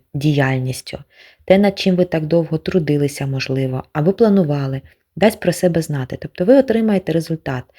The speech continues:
відповідь, підтримку, або в когось навіть, е, може бути прибуток. Але головніше не це. Дивіться, пристрасть. Це, це про те, що в серці спалахне таке натхнення,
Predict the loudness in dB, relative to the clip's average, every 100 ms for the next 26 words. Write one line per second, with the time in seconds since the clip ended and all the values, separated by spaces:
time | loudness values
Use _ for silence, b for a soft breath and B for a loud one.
0 | b b 4 4 2 -2 -2 -4 -10 -4
1 | 2 2 2 -4 -18 b b b b -4
2 | 4 4 4 0 0 0 0 -2 0 0
3 | 0 0 2 0 0 0 0 -4 -6 -4
4 | -4 -8 -14 _ _ -2 2 2 4 0
5 | 0 -2 0 -2 -2 -6 -10 -10 -12 0
6 | 0 0 -4 -4 0 0 -2 -8 -10 -12
7 | _ B B B B B -8 2 4 6
8 | 4 2 0 -4 B B B _ -2 0
9 | -2 0 0 2 -2 4 2 2 -8 -4
10 | -2 -2 -4 -6 -6 -4 -2 -2 -2 0
11 | 0 0 -2 -4